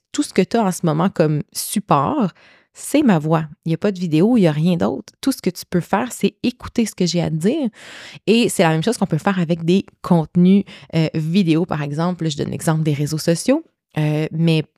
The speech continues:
justement, le podcast, <laughs> c'est une excellente façon, euh, pour des personnes introverties de, d'aller en profondeur sur des sujets,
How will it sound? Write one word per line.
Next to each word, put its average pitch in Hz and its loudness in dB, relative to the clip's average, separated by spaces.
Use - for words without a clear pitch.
justement, 165 0
le 151 0
podcast, - -4
<laughs> - -18
c'est - -6
une 208 6
excellente 208 0
façon, 196 -4
euh, 147 -2
pour 214 4
des 190 4
personnes 220 -2
introverties 170 -2
de, 165 2
d'aller 160 2
en 151 0
profondeur 156 -4
sur - -8
des 147 -6
sujets, 165 -2